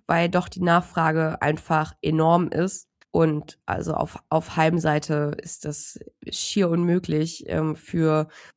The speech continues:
normale Menschen, die, äh, nicht Vereinsmitglied sind oder sonst was, an Karten zu kommen. Das ist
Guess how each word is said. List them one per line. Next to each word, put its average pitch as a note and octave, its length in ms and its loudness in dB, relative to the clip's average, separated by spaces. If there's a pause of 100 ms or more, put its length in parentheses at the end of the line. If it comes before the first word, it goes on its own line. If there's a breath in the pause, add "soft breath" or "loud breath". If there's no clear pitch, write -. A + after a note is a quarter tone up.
(140)
normale E3 800 0 (100)
Menschen, D#3+ 680 -2
die, E3 760 -2
äh, - 180 -8 (300)
nicht F#3 460 -2
Vereinsmitglied F3 840 -4
sind E3+ 340 -4
oder D#3 380 -6 (220)
sonst F3 400 -4
was, E3 160 -2 (320 loud breath)
an E3+ 160 -2
Karten - 340 -6
zu - 160 -6
kommen. D3 300 -2
Das D#3+ 180 -4
ist - 320 -6